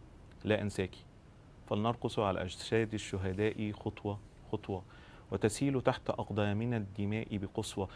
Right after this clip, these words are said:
ونحظى بأفضل بقعة ينسدل عليها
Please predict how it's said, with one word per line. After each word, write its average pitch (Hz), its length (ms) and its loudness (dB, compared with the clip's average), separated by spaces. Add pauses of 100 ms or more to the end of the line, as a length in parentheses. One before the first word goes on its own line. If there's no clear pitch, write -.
(180)
ونحظى 117 680 2
بأفضل 104 540 -2
بقعة 107 440 0 (300)
ينسدل 113 520 4
عليها 104 720 2